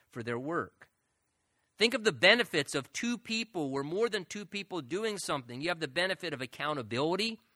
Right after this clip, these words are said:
That's a great benefit of not serving the Lord alone. You can keep each other accountable in ways. You can stay on track with mission. Keep doing it by faith.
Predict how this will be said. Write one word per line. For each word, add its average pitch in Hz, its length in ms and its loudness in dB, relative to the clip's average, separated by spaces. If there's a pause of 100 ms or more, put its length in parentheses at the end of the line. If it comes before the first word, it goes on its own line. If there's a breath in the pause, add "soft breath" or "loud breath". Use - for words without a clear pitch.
That's - 160 -2
a - 20 -6
great 127 340 2
benefit 151 440 2
of 110 80 -2
not 127 240 -2
serving 139 420 -2
the 123 80 -4
Lord 120 240 -6
alone. 113 460 -6 (340 soft breath)
You 113 80 -14
can - 40 -14
keep 143 260 -4
each 147 160 -6
other 135 200 -2
accountable 143 520 -4
in 147 100 -8
ways. 151 320 -2 (320 soft breath)
You 143 120 -8
can 131 120 -6
stay 160 260 2
on 160 180 0
track 165 500 6
with 127 160 -12
mission. 196 580 -2 (720)
Keep 175 280 -6
doing 190 260 4
it 190 140 0
by 147 160 4
faith. 185 520 2